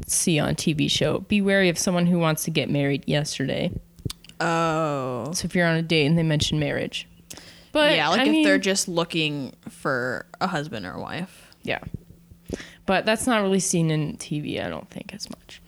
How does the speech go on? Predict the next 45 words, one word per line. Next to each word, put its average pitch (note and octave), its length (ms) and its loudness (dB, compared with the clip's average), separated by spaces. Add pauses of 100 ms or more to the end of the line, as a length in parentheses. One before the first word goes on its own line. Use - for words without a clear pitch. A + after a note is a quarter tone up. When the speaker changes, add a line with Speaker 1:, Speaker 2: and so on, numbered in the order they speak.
(240)
Speaker 2:
Probably A#3+ 220 -4
not F3 160 4
as D#3+ 80 2
Speaker 1:
Um, D#3+ 60 -4
Speaker 2:
much, - 240 -8
yeah. D3+ 220 -10 (600)
Speaker 1:
Three, F3+ 240 2
someone F#3+ 320 2
who F#3+ 80 4
make E3 220 2 (240)
you E3+ 100 4
smile E3 440 2
and F3 180 2
laugh. C3 480 0 (260)
Speaker 2:
Oh, G3 80 -2
Speaker 1:
That's F3+ 140 4
Speaker 2:
yeah. D#3 140 4
Speaker 1:
super G3+ 420 2
important D#3 540 0
'cause E3 180 0
I D#3+ 60 0
feel D#3+ 180 2
Speaker 2:
Yeah. - 20 4
Speaker 1:
like D#3+ 200 2
a D#3+ 40 0
lot D#3 240 2
of D3+ 180 -2 (1400)
people D3 640 0 (600)
on D3+ 260 0
T G3+ 280 0
V G3+ 400 4
can F#3 260 0
just E3+ 220 -2
be F3+ 100 2
so F3 280 2
dramatic D#3+ 680 2
all D#3+ 140 2
the E3+ 120 2
time E3+ 360 2
and, D#3+ 100 2
like, D3 240 -2
just - 380 -2
about D#3+ 240 0
the D3+ 80 -6
passion. F3 640 2